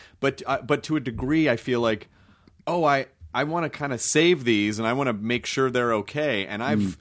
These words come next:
Speaker 1: I've been on a fucking tear with, you know, I bought a Pinocchio and Alice in Wonderland and a bunch of Ren and Stimpies, and I even bought, um, I even bought some Count Chocula and Frankenberries
Speaker 2: Oh,
Speaker 1: from
Speaker 2: very
Speaker 1: the,
Speaker 2: nice.
Speaker 1: from, from the old, from the old commercials
Speaker 2: Sixties,
Speaker 1: and,
Speaker 2: yeah.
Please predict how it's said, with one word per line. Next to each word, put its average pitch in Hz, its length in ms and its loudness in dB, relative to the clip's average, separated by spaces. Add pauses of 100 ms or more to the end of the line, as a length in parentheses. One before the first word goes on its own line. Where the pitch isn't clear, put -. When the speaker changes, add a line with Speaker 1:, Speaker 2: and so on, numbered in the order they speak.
(720)
Speaker 1:
I've 147 140 4
been 143 120 2
on 107 180 2
a 98 60 0
fucking 95 500 0
tear 123 560 2
with, 87 460 -2 (340)
you 98 120 -2
know, 95 80 2
I 92 80 2
bought 92 320 -2
a 85 40 -12
Pinocchio 107 720 0
and 87 100 -2
Alice 107 300 -4
in 90 140 -8
Wonderland 98 720 -2
and 90 240 -10
a 104 80 -10
bunch 123 340 -4
of 113 100 -4
Ren 117 160 -2
and 104 120 -6
Stimpies, 101 680 -4
and 95 80 -6
I 104 100 0
even 139 180 -4
bought, 123 340 0
um, 104 380 -4 (360)
I - 80 -2
even 139 160 2
bought 131 220 0
some 117 140 -6
Count 123 240 -2
Chocula 127 380 0
and 101 120 -8
Frankenberries 92 760 0
Speaker 2:
Oh, 127 60 -2
Speaker 1:
from 135 140 2
Speaker 2:
very 214 180 2
Speaker 1:
the, 117 120 0
Speaker 2:
nice. 78 100 -6
Speaker 1:
from, 98 160 -4
from 92 240 -8
the 92 100 -2
old, 90 320 -2
from 90 160 -8
the 90 140 -2
old 87 240 -4
commercials 90 520 -2
Speaker 2:
Sixties, 90 200 0
Speaker 1:
and, 123 300 -4
Speaker 2:
yeah. 90 60 -2